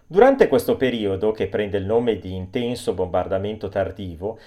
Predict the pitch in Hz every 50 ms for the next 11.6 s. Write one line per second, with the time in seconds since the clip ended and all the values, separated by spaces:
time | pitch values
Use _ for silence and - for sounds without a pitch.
0 | - - - 196 220 233 208 139 113 110 113 120 - - 196 160 117 117 113 113
1 | 110 104 104 104 101 95 104 104 101 95 - 151 123 104 - - - 92 87 -
2 | 104 107 - - - 151 123 98 90 90 85 - - - 95 92 90 - - 170
3 | - - 98 - - 156 156 156 - 98 85 - - - 120 131 139 139 - 156
4 | - 196 - - - 92 82 - - 127 127 165 131 92 85 82 - 101 95 -
5 | 104 95 90 85 82 82 90 82 - - 92 87 - - 90 82 80 87 80 87
6 | 87 82 78 76 76 - - - - - _ _ _ _ _ - - - - -
7 | _ _ _ _ _ - - - - - - 247 - 160 - 135 135 - 180 175
8 | 165 170 202 202 175 165 147 143 143 131 120 117 104 95 95 98 101 101 120 113
9 | 113 113 - 135 135 131 120 101 95 - 113 101 92 104 110 113 113 113 110 107
10 | 98 107 104 92 - 98 92 110 104 98 101 101 95 95 95 92 87 - - 98
11 | 90 87 85 85 85 87 85 - - 92 90 92